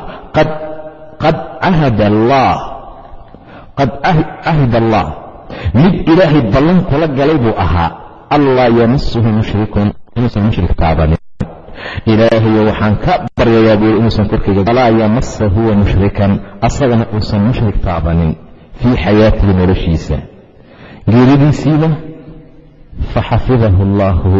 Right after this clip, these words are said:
Ilaahay yaa ilaaliyey, "bacda wafaatihi", geeridiisii kadib. Horay ayuu Ilaahay uga baryey. Cahad iyo ballan buu kula galay,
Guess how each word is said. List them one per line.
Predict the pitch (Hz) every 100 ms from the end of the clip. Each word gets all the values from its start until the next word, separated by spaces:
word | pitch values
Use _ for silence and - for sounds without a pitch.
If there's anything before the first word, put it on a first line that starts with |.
| - - - -
Ilaahay | 127 131 127 110 110
yaa | 104 107
ilaaliyey, | 98 95 90 90 92 90 - - - -
"bacda | 117 123 - 131 117
wafaatihi", | 113 107 127 123 123 104 95
geeridiisii | 104 101 110 98 - 95
kadib. | - - - - - - - - - -
Horay | - 120 131 -
ayuu | 123 117 117
Ilaahay | 120 117 107 101
uga | 104 101
baryey. | 85 80 82 76 - - - -
Cahad | - 139 131 -
iyo | 127
ballan | 110 110 120 131 120
buu | 120
kula | - 107 117
galay, | 95 95 87